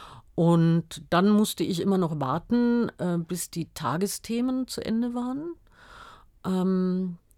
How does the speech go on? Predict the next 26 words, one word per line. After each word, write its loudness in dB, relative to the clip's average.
weil 0
da 0
konnte -2
ja 2
auch 0
immer 0
noch 0
mal 0
was -4
Aktuelles -4
passiert -8
sein. -2
Und -2
Tagesthemen, -2
das -6
war -4
so -4
die -4
Referenzsendung, -2
an -8
die -8
wir -8
alle -8
uns -8
gehalten -8
haben. -8